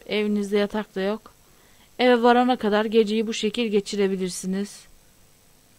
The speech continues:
Gayet güzel bir yöntem. Şöyle yapayım.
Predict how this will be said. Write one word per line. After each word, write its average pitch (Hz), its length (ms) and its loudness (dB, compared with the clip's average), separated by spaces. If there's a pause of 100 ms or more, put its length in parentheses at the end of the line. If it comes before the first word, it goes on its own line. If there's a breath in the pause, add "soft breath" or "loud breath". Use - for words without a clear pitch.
(160)
Gayet 226 360 2
güzel 202 340 2
bir 196 60 -2
yöntem. 185 460 -2 (1600)
Şöyle - 260 -18
yapayım. 190 340 -16